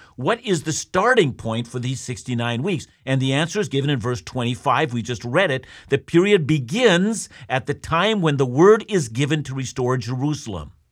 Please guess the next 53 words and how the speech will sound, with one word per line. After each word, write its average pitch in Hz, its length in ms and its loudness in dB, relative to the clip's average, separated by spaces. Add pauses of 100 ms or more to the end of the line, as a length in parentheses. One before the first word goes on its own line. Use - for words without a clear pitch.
(400)
Okay, - 180 -8
let's 113 160 -6
be 123 140 -6
clear. 113 360 -4 (180)
What 110 200 -2
is 123 220 -2
that 104 440 -4
date? 104 360 -2 (560)
And 147 100 0
there 151 60 4
are 143 40 2
some 214 260 2
who 135 120 0
say 139 200 0
that 131 320 0
date 139 300 -2
must 143 480 -2
be 120 220 -2
the 117 160 -2
events 135 360 -2
that 120 100 -6
we 123 160 -2
read 151 180 0
about 127 320 2 (180)
in 139 280 0
Ezra 175 420 4
seven, 156 380 2
verse 135 240 0
eleven 135 340 2
and 123 160 -4
following, 143 640 0 (280)
in 143 100 0
which 190 180 2
King 220 200 0
Artaxerxes 135 840 0
gives 175 280 4
a 226 60 0
decree 143 640 0 (300)
that 147 180 2
any 240 260 2
Jew 190 280 0
that 175 160 2
wants 147 240 2
to 127 60 -10
go 139 120 4
back 170 300 2
to 147 100 -2
his 135 140 -2
homeland 151 640 4
can 131 160 -2
go 123 240 0
back. 127 420 -2
And 120 160 -4